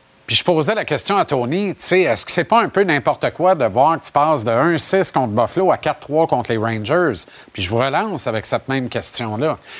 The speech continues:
Qu'est-ce que ça veut dire ? Qu'est-ce que ça dénote ? Est-ce que les, les jeunes ont le dos si large que ça ?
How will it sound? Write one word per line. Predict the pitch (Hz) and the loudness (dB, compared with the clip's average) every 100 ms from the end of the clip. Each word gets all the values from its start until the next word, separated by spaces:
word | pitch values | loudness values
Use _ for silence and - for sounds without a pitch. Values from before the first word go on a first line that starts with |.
| - | -18
Qu'est-ce | - 254 - | -2 0 0
que | 170 | 0
ça | - 139 | 0 0
veut | 135 127 | 0 0
dire ? | 117 180 165 | 0 0 0
Qu'est-ce | - 208 | 0 0
que | - | 0
ça | 147 | 0
dénote ? | 131 151 - - - | -2 -4 -6 -10 -4
Est-ce | 139 - | -2 0
que | 254 254 | 0 0
les, | 196 139 135 139 | 2 2 2 2
les | 139 131 | 0 2
jeunes | 110 170 208 202 147 | 0 -2 -2 -4 -2
ont | 135 131 | 0 0
le | |
dos | 120 165 175 | 0 0 2
si | - 139 | 0 0
large | 156 165 147 | 0 0 0
que | - 113 | -2 -2
ça ? | - | -4